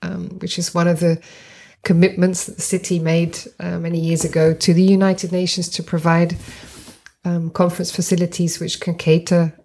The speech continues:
um, for, for over five thousand, um, participants with all of the specific requirements that the United Nations has for those, um, facilities. So that's one,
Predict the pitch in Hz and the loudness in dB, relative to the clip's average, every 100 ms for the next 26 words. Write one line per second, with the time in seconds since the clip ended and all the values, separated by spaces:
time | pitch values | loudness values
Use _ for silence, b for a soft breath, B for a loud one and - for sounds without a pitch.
0 | _ 170 165 160 165 B B B B B | _ -6 -6 -8 -14 B B B B B
1 | - 175 160 156 - 160 160 165 165 160 | -2 0 0 -2 -4 0 4 4 4 2
2 | 156 _ - 165 - 165 160 156 156 - | 0 _ 2 2 2 2 2 2 -2 -8
3 | - - - 170 - - 170 156 175 185 | -18 -20 -16 -14 -14 -14 -14 -8 -8 -6
4 | - 185 - 170 170 175 170 170 165 160 | -4 -4 -2 0 2 2 2 2 2 0
5 | - - 160 - 170 190 175 170 180 170 | -10 -4 -2 0 0 0 -2 -2 2 2
6 | 165 165 - 165 156 165 160 160 156 156 | 2 -2 -6 -6 -6 -4 -4 -4 -4 -2
7 | 147 151 - 160 170 185 170 175 170 - | -2 -4 -2 -2 -2 -4 -2 -2 -4 -10
8 | B B B B _ 170 165 156 156 - | B B B B _ -2 -2 -4 -8 -2
9 | 156 160 - 143 - 160 170 147 160 160 | -2 0 -2 -4 -2 0 0 0 2 2
10 | 165 | 2